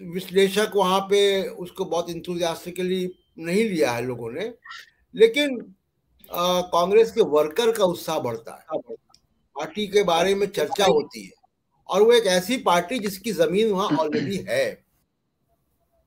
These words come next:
तो ये जो, ये जो पाकिस्तान आ रहा है जिसकी चर्चा आपने की कि अचानक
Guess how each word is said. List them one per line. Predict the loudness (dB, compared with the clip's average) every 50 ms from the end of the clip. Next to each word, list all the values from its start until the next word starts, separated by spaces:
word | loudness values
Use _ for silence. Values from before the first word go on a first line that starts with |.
| _ _ _ _ _ _ _ _ _ _ _ _ _ _ _ _ _ _ _ _ _ _ _ _ _ _ _ _ _ _ _ _ _ -8
तो | -6
ये | -6 -6 -2 0 0 0
जो, | 0 2 6 8 8 8 8 4 -2 -8 -8 -6
ये | -4 0
जो | 2 2 2 2 0 -14 -20 _ _ _ _ _ -20 -20 _ -4
पाकिस्तान | -2 -2 -2 0 -2 -4 -4 -2 0 0 2 2 2 2
आ | 4 4 4 4
रहा | 4 4 2 2
है | 2 4 6 6 6 6
जिसकी | 4 -2 -6 -6 -6 -6 -4
चर्चा | 0 0 0 0 2 2 4
आपने | 4 4 4 2 0 -4 -4
की | -4 -6 -8 -8 -6
कि | -4 -2
अचानक | -2 -2 -2 -2 -2 0 2 2 2 0 0